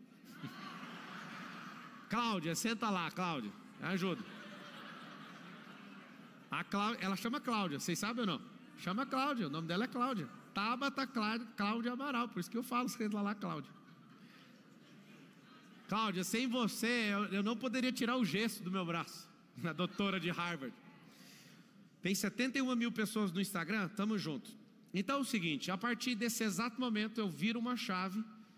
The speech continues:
não discuto mais eleição da cidade de São Paulo. Tá na mão de Deus e do povo. Eu acredito de verdade que nada acontece por acaso. Assim como o Bolsonaro foi derrotado pelo Lula,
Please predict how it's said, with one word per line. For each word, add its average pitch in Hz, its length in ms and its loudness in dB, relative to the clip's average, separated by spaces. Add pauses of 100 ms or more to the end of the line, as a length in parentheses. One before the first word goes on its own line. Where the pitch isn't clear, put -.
(120)
não 208 220 2
discuto 240 520 2
mais 208 260 2
eleição 202 580 0 (280)
da 160 120 0
cidade 165 360 -2
de - 60 -4
São 226 120 2
Paulo. 170 320 -2 (1040)
Tá 185 120 2
na 196 160 2
mão 220 260 2
de 208 120 0
Deus 214 560 0 (100)
e 170 80 4
do 196 140 4
povo. 131 380 0
Eu 156 60 0
acredito 214 360 0
de 214 80 0
verdade 196 480 0
que - 160 0
nada 214 380 2
acontece 202 380 0
por 190 160 0
acaso. 185 480 -2 (240)
Assim 170 300 0
como 233 200 2
o 226 40 0
Bolsonaro 196 540 2
foi 190 160 0
derrotado 196 560 0
pelo 202 200 2
Lula, 190 360 2